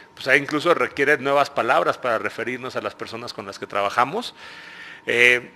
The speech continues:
y bueno, esto eventualmente, eh, de-, empieza, digamos, como diseñadores tenemos la tendencia a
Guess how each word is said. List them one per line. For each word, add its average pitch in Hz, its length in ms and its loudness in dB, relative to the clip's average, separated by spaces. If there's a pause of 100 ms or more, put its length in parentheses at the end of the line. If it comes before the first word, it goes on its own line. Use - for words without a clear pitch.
y 175 100 0
bueno, 196 320 8
esto 208 300 6
eventualmente, 185 1200 4
eh, 127 60 -2
de-, 139 260 0
empieza, 170 680 2
digamos, 127 220 -6
como 131 200 -8
diseñadores 160 520 0
tenemos 151 380 -2
la 143 160 4
tendencia 131 760 0
a 110 100 -4